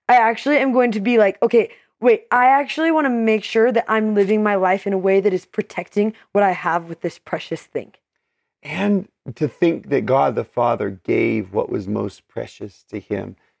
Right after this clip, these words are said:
Speaker 2: Because I wanna take care of something that someone else deems as precious. And you can tell that they do. And if they hand it over to you,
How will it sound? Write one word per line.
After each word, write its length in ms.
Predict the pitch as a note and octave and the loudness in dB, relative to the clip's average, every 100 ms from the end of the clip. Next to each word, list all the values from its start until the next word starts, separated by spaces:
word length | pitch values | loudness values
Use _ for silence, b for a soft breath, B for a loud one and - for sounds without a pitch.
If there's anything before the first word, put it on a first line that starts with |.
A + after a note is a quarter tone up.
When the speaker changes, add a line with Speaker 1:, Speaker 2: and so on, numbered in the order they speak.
| _ | _
Speaker 2:
Because 260 | B2+ B2+ B2+ | 0 0 0
I 200 | - C3+ | 0 0
wanna 260 | D#3+ F3+ E3 | 2 0 -2
take 340 | - C#3+ B2 | -2 -4 -4
care 380 | - C3 B2+ B2 | -6 -2 2 2
of 100 | G#2+ | 0
something 800 | - - A2+ A2 - G#2+ G2+ G2+ _ _ _ _ _ _ _ _ _ _ _ _ _ _ _ - | -4 -6 -4 -4 -8 -8 -8 -14 _ _ _ _ _ _ _ _ _ _ _ _ _ _ _ -6
that 220 | B2 - | -2 -2
someone 380 | - D3 C3+ A#2 | -2 -4 -2 -4
else 320 | - A#2 A2 _ | -2 -4 -4 _
deems 420 | B2 A2+ G2+ - | -6 -6 -6 -12
as 140 | G2+ | -14
precious. 640 | - - - - - - _ _ _ - | -14 -14 -14 -16 -20 -20 _ _ _ -4
And 160 | C#3 | 0
you 100 | C#3+ | 0
can 220 | D3 D3 A2+ | -2 -2 -4
tell 540 | A#2 A2+ A2 C3+ C#3+ _ _ _ _ | -4 0 0 -2 -8 _ _ _ _
that 160 | B2 A2+ | -4 0
they 140 | A#2 | -2
do. 280 | F2+ A#2 A#2+ | 0 2 4
And 160 | A#2+ A#2 | 2 0
if 140 | A#2 | -4
they 260 | - A#2 G#2+ | -2 -4 -4
hand 340 | - C3 B2+ C3 | -8 -4 -2 -2
it 100 | C#3 | 0
over 320 | A#2+ A2+ A#2+ | 0 0 -2
to 180 | - C3 | -4 -6
you, 320 | B2+ C#3+ D3 | -2 -2 -4